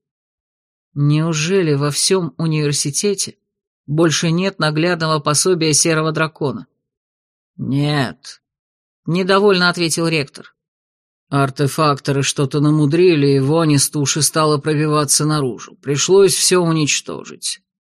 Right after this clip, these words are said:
Остался только один у Керфуса. С тем он лично для надёжности что-то колдовал.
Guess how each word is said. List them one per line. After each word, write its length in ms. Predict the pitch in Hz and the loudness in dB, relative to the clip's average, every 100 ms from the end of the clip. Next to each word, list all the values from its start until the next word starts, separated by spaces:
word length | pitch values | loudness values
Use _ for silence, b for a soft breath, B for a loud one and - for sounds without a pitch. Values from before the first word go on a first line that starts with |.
| _ _ - | _ _ -6
Остался 600 | 143 - 156 151 151 147 | -4 0 2 2 2 0
только 440 | 156 147 147 147 | 0 0 0 0
один 380 | 151 147 170 135 | 0 0 0 0
у 160 | 113 | -2
Керфуса. 680 | 120 151 151 127 - - - _ _ _ _ _ _ - | -6 -4 -2 -4 -8 -8 -8 _ _ _ _ _ _ -10
С 160 | - | -4
тем 280 | - 185 175 | 0 2 2
он 160 | 170 160 | 0 2
лично 520 | 170 175 143 165 156 | 2 2 0 -2 -2
для 160 | 147 | 0
надёжности 720 | 151 147 147 147 139 143 - 147 | 0 0 0 0 -2 -4 -2 -2
что-то 380 | - 143 139 | -2 -4 -4
колдовал. 640 | 131 143 135 135 113 95 - | -4 -2 -2 -4 -6 -12 -16